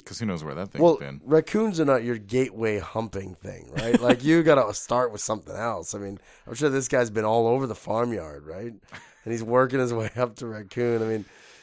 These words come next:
Speaker 2: I
Speaker 1: I just couldn't handle those tame, domesticated animals anymore.
Speaker 2: Or maybe he's, uh, he's a little bit kinky and
Speaker 1: The
Speaker 2: he saw
Speaker 1: shine is
Speaker 2: the, uh,
Speaker 1: washed off.
Speaker 2: he saw the mask and he thought it was some one of those, uh, one of those Eyes Wide Shut masquerade <laughs> balls or something. And, uh, just, uh,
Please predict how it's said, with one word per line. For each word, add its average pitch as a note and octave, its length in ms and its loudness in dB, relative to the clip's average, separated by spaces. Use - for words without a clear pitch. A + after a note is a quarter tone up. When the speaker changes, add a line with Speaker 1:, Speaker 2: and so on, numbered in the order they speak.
Speaker 2:
I B2 220 2
Speaker 1:
I D#3 80 4
just D#3+ 200 -6
couldn't D3+ 200 -4
handle A#2+ 260 0
those G2+ 220 -2
tame, G#2 320 -4
domesticated F#2 600 -4
animals E2+ 380 -8
anymore. D#2+ 540 -8
Speaker 2:
Or D3 240 2
maybe D#3 320 0
he's, D3+ 340 -6
uh, C#3+ 180 4
he's C3+ 180 0
a C#3+ 40 -2
little C#3+ 160 0
bit C#3 220 -2
kinky D3+ 380 -4
and A2 40 -2
Speaker 1:
The A2 40 -2
Speaker 2:
he G#2+ 60 -4
saw G#2+ 260 2
Speaker 1:
shine B2 80 2
is B2 100 -2
Speaker 2:
the, A#2+ 80 0
uh, A#2 60 4
Speaker 1:
washed A2 240 -4
off. D#2 360 -8
Speaker 2:
he B2 60 -16
saw C3 240 2
the B2 100 0
mask A#2+ 540 0
and G#2 80 -4
he G2+ 60 -4
thought G#2 200 -2
it G#2 40 -4
was G2+ 120 -6
some G#2 200 -4
one G#2 100 -2
of G2+ 60 -2
those, F#2+ 260 -6
uh, F#2+ 260 -4
one G#2+ 140 -6
of G2+ 60 -8
those G#2 260 -4
Eyes G#2 240 0
Wide G2 240 -4
Shut - 380 -6
masquerade G2 560 -6
<laughs> - 0 -
balls F#2+ 340 -2
or F2+ 80 -10
something. F2+ 400 -10
And, F2+ 260 -12
uh, F#2 140 -14
just, G2 220 -14
uh, G2 220 -4